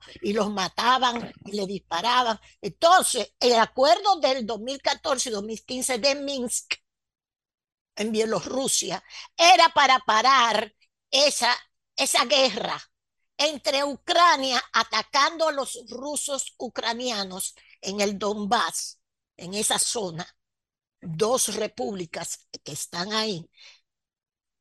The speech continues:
que eran rusas por todos los años que tuvo Rusia dominando toda esa zona.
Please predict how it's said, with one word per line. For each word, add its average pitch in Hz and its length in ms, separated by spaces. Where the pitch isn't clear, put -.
que 269 320
eran 277 200
rusas - 880
por - 380
todos 226 160
los - 220
años 196 240
que 196 100
tuvo 185 400
Rusia 180 580
dominando 185 680
toda 175 260
esa 156 180
zona. - 480